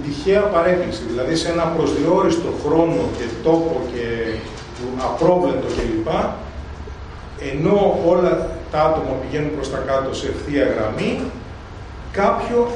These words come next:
παρεκκλίνει ελάχιστα, πάρα πολύ ελάχιστα, τόσο όμως που μπορεί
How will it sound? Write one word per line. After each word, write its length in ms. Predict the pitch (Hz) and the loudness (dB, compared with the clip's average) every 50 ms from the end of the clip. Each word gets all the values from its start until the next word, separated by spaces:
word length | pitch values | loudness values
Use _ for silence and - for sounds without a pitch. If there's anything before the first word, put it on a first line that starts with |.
| - - - | -6 -4 0
παρεκκλίνει 560 | 170 160 160 165 165 - 220 240 247 247 233 226 220 | 2 2 2 2 2 0 0 -2 0 0 2 2 2
ελάχιστα, 580 | 226 233 214 190 - - - - - - - - - - - - - | 2 2 2 2 0 0 -2 -6 -8 -10 -10 -12 -12 -12 -14 -8 -4
πάρα 300 | - 127 127 131 180 160 - - | -2 0 2 2 2 2 2 0
πολύ 200 | 135 131 127 127 - | -2 -2 -2 -2 0
ελάχιστα, 420 | 120 113 113 113 113 - - - - - - | 0 0 0 -2 -2 -4 -6 -6 -6 -2 2
τόσο 320 | 220 233 254 254 262 233 220 220 226 | 4 4 4 4 4 2 2 2 2
όμως 200 | 226 254 269 254 254 - | 0 0 0 -2 -2 -4
που 100 | 233 226 185 180 | -4 -4 -2 2
μπορεί 260 | 185 196 214 226 | 2 4 4 4